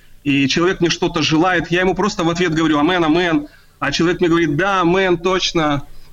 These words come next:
Поэтому эти слова, которые взяты из Библии, из Танаха, они, в общем-то, ну, сродни, сродни для, для еврейского народа, для Израиля. Скажу так, что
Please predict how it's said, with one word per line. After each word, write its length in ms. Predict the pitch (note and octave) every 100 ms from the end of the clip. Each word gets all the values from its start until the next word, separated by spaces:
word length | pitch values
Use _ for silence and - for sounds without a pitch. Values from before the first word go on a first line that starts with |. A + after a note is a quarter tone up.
| - -
Поэтому 440 | D#3+ F#3+ G3+ G3 G#3
эти 240 | G#3 G#3 G#3+
слова, 580 | - F3+ F3 G#3+ G#3
которые 460 | - E3+ F#3 F#3 F3+
взяты 440 | D3+ D#3+ F#3+ F#3+ F#3+
из 240 | F#3 D3+
Библии, 360 | D#3+ G#3+ F#3+ E3
из 140 | D3
Танаха, 720 | E3 D#3+ G3 G3 F3 D3+ D3+ - - - - -
они, 360 | C#3+ C#3+ F3 F#3+
в 60 |
общем-то, 600 | F#3+ - F#3 F#3 F3+ E3
ну, 340 | E3 D#3+ A#2 - - - - - - - - - -
сродни, 840 | - - F3 E3+ D#3 G#3 F3+ G#2+ - - - - - - - -
сродни 600 | - C#3+ C#3+ D3 F3 F3
для, 640 | C#3+ C#3+ C3+ B2+ A#2+ B2
для 180 | B2 C#3
еврейского 540 | C#3 D3+ E3 - C#3+
народа, 380 | D3 D3+ F3 D#3+
для 180 | C#3 C3+
Израиля. 680 | C3+ D3+ E3+ F3 D3 C#3 - - - - - -
Скажу 400 | - - F3+ A#3
так, 400 | A3 A3+ G3 - - -
что 800 | - - F3+ F3+ F3 E3 D3 C3+